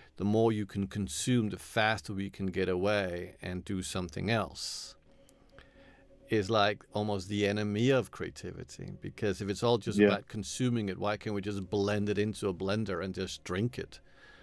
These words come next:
Speaker 1: That'll be
Speaker 2: Yeah.
Speaker 1: a lot quicker than having to sit down and actually eat the meal.
Speaker 2: Yeah.
Speaker 1: And so this idea that the more, the faster things have been desired,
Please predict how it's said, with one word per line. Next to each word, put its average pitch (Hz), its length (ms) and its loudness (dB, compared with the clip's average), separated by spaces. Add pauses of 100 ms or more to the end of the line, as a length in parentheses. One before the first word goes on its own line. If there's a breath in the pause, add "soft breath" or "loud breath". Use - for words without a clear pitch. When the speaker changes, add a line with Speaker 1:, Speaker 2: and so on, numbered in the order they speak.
(300 soft breath)
Speaker 1:
That'll 101 160 4
be 101 120 0
Speaker 2:
Yeah. 120 380 6
Speaker 1:
a 104 40 -6
lot 101 300 -4
quicker 127 340 -2
than 90 180 -6
having 95 280 -4
to 95 80 -10
sit 95 160 -10
down 92 180 -2
and 92 80 -2
actually 95 380 -6
eat 110 220 -8
the 95 80 -2
meal. 95 420 -2 (640)
Speaker 2:
Yeah. 143 360 6 (580 soft breath)
Speaker 1:
And 104 240 -2
so 110 260 4
this 104 320 -2
idea 107 520 2
that 101 320 -2 (120)
the 107 160 -4
more, 110 500 2 (720 loud breath)
the 98 80 -4
faster 135 580 2
things 113 500 -2
have 92 460 -4 (1080)
been 110 240 2
desired, 98 680 2